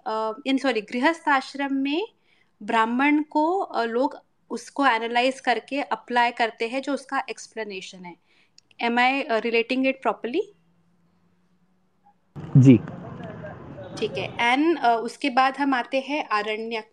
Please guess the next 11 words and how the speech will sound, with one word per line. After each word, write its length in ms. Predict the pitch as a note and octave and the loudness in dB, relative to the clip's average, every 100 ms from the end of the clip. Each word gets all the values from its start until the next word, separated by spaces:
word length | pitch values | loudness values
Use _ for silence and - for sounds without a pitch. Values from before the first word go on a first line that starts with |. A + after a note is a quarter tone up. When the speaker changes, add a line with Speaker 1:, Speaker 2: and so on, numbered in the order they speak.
| - | -8
Speaker 1:
पे। 260 | C4 G#4+ _ _ _ | -8 -8 _ _ _
So 80 | - | -6
आरण्यक 680 | B3 A#3 A3+ B3 C4+ D4+ E4 C#4+ | -2 0 0 0 2 2 0 -2
जो 200 | D4 D4 | 0 0
है, 280 | B3+ C#4 | 0 -2
that 140 | D4+ C4 | -2 -4
is 100 | C4+ | -6
the 180 | B3 C#4 | -4 -4
various 800 | A#3+ A#3+ A#3+ C#4+ D4+ - A#3+ | 0 0 0 -2 -4 -10 -6
internal 440 | A#3+ A3 C4 C4+ D4+ | -6 -4 -4 -2 -2
observation 840 | A#3 G#3 G3 A#3 A3+ A3 - C#4 | -2 -2 -2 0 2 0 -2 -6